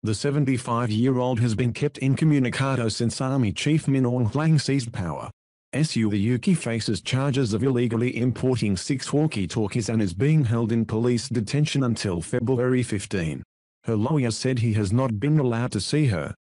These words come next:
The daughter of the former British colony's independent Sahara Aung San, S U the U K remains hugely popular at home despite damage to her international reputation over the plight of the Muslim Rohingya minority.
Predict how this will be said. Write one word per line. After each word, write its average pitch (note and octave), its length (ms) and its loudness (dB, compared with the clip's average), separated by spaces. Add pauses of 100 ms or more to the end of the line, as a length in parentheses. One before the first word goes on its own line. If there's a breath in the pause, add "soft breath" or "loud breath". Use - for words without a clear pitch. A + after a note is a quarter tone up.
(320)
The A#2 100 -2
daughter B2+ 440 0
of G#2 100 0
the G#2+ 60 -2
former A#2+ 400 0
British G2+ 400 -2
colony's C3+ 460 0
independent B2+ 560 0
Sahara A2+ 420 0
Aung A2+ 260 0
San, F#2+ 440 -2 (220)
S D#3+ 240 0
U A2+ 120 2
the G#2 100 0
U A#2 200 2
K B2 240 -2
remains A2 580 0
hugely C#3 500 0
popular C3+ 560 0
at G#2+ 100 -2
home B2 260 2
despite C#3+ 440 0
damage A#2+ 400 0
to G2+ 120 -2
her F2 180 -2
international A#2+ 680 0
reputation G#2+ 720 -2
over C3+ 240 0
the G#2+ 120 -2
plight C3+ 360 -2
of B2 120 0
the F#2+ 60 -2
Muslim G#2+ 440 2
Rohingya B2 640 2
minority. A2 640 -2